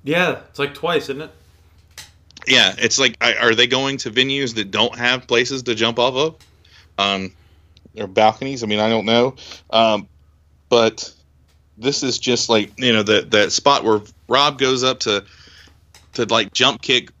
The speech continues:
Speaker 2: Rhino while he's on the top turnbuckle kinda woozy, and he jumps up, Rhino jumps off the turnbuckle and clotheslines Van Dam in midair.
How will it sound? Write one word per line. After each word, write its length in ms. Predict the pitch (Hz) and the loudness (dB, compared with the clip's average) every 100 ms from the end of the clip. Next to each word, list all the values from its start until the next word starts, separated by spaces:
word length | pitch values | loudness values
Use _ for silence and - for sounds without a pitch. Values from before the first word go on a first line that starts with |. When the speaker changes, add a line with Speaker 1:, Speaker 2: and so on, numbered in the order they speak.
| - | -6
Speaker 2:
Rhino 400 | 110 127 117 107 | -2 0 0 2
while 220 | 107 104 | 2 0
he's 240 | 117 107 | -4 -2
on 380 | 110 117 113 110 _ _ | 0 0 -2 -8 _ _
the 100 | 107 | -8
top 320 | - 117 - | -2 -2 -2
turnbuckle 360 | 120 113 104 104 | -4 -4 -4 -4
kinda 180 | 107 95 | -4 -2
woozy, 340 | 107 110 104 95 | -2 -2 -2 -2
and 100 | 101 | -4
he 120 | 95 | -4
jumps 460 | 92 117 120 - | 0 2 2 -2
up, 180 | 113 - | -6 -4
Rhino 300 | 107 123 139 | 0 2 0
jumps 260 | 107 113 117 | 0 -2 0
off 140 | 113 | -2
the 80 | 110 | -2
turnbuckle 500 | 101 113 104 95 104 | -4 -2 -2 -2 -4
and 80 | 95 | -8
clotheslines 560 | - 110 110 117 107 101 92 _ _ | 0 0 2 0 0 -4 -12 _ _
Van 180 | - 107 | -2 0
Dam 200 | 104 104 | 2 0
in 100 | 98 | 0
midair. 480 | 101 104 104 113 123 | 0 4 4 2 -4